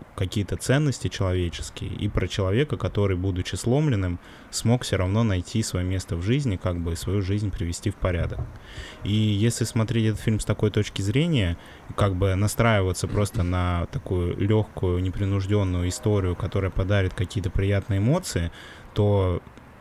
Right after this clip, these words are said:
ну, все вот эти вот нюансы какие-то и н-, несостыковки, они, в принципе, не бьют по глазам. О, фильм сделан достаточно органично, там нет таких сюжетных дыр, чтоб ты в какой-то момент такой:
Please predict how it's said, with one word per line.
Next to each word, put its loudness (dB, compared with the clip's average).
ну, 4
все 2
вот 0
эти -2
вот -2
нюансы 0
какие-то -2
и 0
н-, -4
несостыковки, -2
они, 2
в -4
принципе, 0
не 2
бьют 2
по -2
глазам. 0
О, 0
фильм 2
сделан 4
достаточно 0
органично, 0
там 0
нет 4
таких -2
сюжетных 0
дыр, 4
чтоб -6
ты -2
в -2
какой-то -2
момент 2
такой: -2